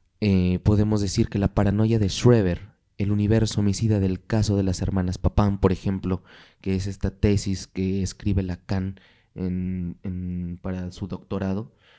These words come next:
¿no? Que evalúa a unas hermanas que tienen una locura compartida y que asesinan a una, a una persona, una cantante famosa, pensando que era su mamá, ¿no? Eh, esta podemos pensar que es una esquizofrenia de locura compartida.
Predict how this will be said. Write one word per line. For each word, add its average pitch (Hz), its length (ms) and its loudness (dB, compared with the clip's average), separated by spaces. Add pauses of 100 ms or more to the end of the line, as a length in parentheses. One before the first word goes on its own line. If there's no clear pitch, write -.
(160)
¿no? 98 200 -2
Que 95 140 0
evalúa 92 580 2
a 87 40 0
unas 98 300 -2
hermanas 98 440 0
que 95 120 -8
tienen 92 320 -2
una 98 180 0
locura 95 360 2
compartida 95 580 -4
y 87 60 -4
que 87 140 -8
asesinan 101 580 -4
a 92 60 0
una, 95 380 0 (480)
a 95 80 0
una 98 280 2
persona, 101 460 4
una 101 200 4
cantante 98 500 2
famosa, 117 440 0
pensando 98 480 2
que - 100 -2
era 92 80 2
su - 120 0
mamá, 87 280 0 (440)
¿no? 135 200 0 (600)
Eh, 92 460 2
esta 107 220 0
podemos 98 340 4
pensar 95 440 0
que 95 120 0
es 90 140 0
una 95 140 2
esquizofrenia 87 1000 0 (340)
de 92 120 2
locura 90 500 4
compartida. 110 720 0